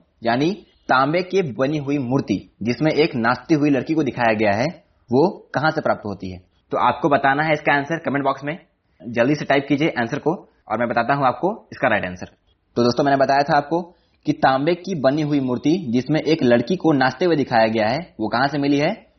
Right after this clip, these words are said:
तो मोहनजोदड़ो से मिली है। तो दोस्तों आज के अपने इस ऑडियो में इतना ही जानेंगे हम। आशा करते हैं आपको ये जो ऑडियो है अच्छा लगा होगा।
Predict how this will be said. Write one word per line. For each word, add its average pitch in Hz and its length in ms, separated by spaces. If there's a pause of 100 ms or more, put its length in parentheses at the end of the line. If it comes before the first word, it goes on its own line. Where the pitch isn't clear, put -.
(140)
तो 156 80
मोहनजोदड़ो 127 480
से 104 120
मिली 95 200
है। 95 100 (480)
तो 123 80
दोस्तों 139 320 (160)
आज 139 260
के 175 100
अपने 160 220
इस 156 160
ऑडियो 127 220
में 123 100
इतना 120 440
ही 139 100
जानेंगे 135 340
हम। 135 220 (500)
आशा 123 220
करते 151 240
हैं 160 180
आपको 120 240
ये 131 80
जो 135 100
ऑडियो 147 220
है 143 80
अच्छा 139 200
लगा 147 160
होगा। 139 200